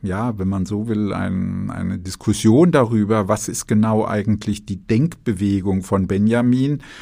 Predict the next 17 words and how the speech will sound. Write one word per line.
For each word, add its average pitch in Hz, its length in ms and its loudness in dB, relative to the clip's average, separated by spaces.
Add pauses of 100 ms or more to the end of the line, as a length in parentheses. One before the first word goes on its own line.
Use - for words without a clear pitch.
(440)
Und 107 380 0
Adorno 117 800 2 (140)
versucht 113 760 -2
es 113 240 -2
so, 123 560 0 (240)
ja, 113 420 2
eben 104 240 0
mit 104 240 -2
Bezug 151 540 -2
auf, 110 460 -2
äh, - 60 -6
Überlegungen 104 1120 -2
von 110 220 0
Benjamin, 113 640 2 (500)
dass 101 180 -2
Benjamin 120 540 4
eigentlich 117 800 2